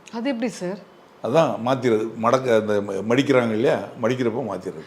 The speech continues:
Speaker 1: இது நீங்க சொல்றது வந்து கண்கட்டி வித்த மாதிரி இருக்கு. இப்ப நான் இருக்கேன்,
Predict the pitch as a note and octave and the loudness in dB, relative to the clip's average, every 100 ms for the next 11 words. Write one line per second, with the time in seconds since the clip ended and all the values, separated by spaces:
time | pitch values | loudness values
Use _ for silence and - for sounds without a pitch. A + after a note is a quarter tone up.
0 | - A#3+ B3 A#3 A#3+ B3+ E4 D4+ C4 C#4 | -8 -2 0 0 0 0 0 0 0 2
1 | A#3 A#3 C4+ D4 D#4 C4+ A#3+ G#3+ A3 G#3 | 2 0 0 0 2 0 0 0 0 0
2 | E3 F3 F3 D#3+ E3+ D4+ D4+ A3+ | -4 0 2 2 0 -2 0 -2